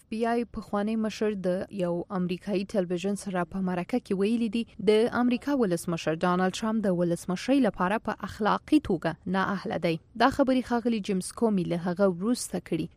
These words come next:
کله چې د امریکا ولسمشر د یکشنبې په ورځ ادعا وکړل چې د اف بی آی پخوانی مشر دې توقیف شي. ولسمشر ادعا کوي چې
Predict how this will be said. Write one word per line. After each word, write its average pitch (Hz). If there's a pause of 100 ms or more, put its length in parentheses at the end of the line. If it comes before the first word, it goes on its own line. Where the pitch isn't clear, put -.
کله 208
چې -
د 175
امریکا 175
ولسمشر 196
د 175
یکشنبې 170
په -
ورځ 185 (120)
ادعا 180
وکړل 233 (240)
چې - (100)
د 208 (220)
اف 208
بی 220
آی 220
پخوانی 196
مشر 214
دې 208 (240)
توقیف -
شي. 165 (380)
ولسمشر 190
ادعا 190
کوي 202
چې 202